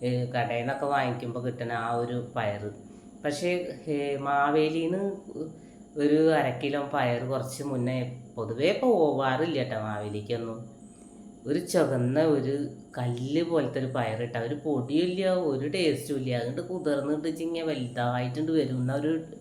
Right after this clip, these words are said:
രുചിയും ഇല്ല ട്ടാ. അപ്പൊ ഇത് നല്ല പയറാട്ടാ, നമ്മളെ പലചര-, സാധാ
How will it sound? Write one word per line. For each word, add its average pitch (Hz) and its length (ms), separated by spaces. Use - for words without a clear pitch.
രുചിയും 127 300
ഇല്ല 131 200
ട്ടാ. 101 320
അപ്പൊ 151 160
ഇത് 156 160
നല്ല 151 300
പയറാട്ടാ, 113 640
നമ്മളെ 120 240
പലചര-, 120 720
സാധാ 117 580